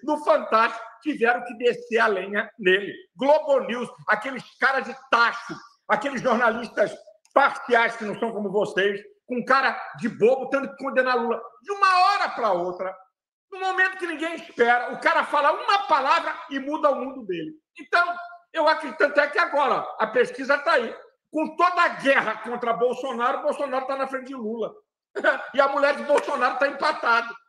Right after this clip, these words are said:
Vocês já pararam pra pensar? Só tô falando aqui, só uma opinião. Vocês já imaginaram? Tarcísio presidente e Michele vice, se Bolsonaro for impedido? Vocês já pararam pra pensar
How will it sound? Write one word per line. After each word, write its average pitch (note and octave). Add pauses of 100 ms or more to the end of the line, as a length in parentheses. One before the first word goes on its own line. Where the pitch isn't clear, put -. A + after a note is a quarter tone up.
(1120)
Vocês C#4
já C#4+
pararam D4
pra C4
pensar? A#3 (120)
Só E3
tô A#3+
falando B3
aqui, D3+ (260)
só B3+
uma C#4+
opinião. B3+ (180)
Vocês F#4+
já D4
imaginaram? G#3+ (280)
Tarcísio A3+
presidente A#3
e B3+
Michele B3
vice, E3+ (180)
se A#3
Bolsonaro A3+
for G#3+
impedido? F#3 (420)
Vocês E3+
já A#3
pararam A#3
pra A3+
pensar G#3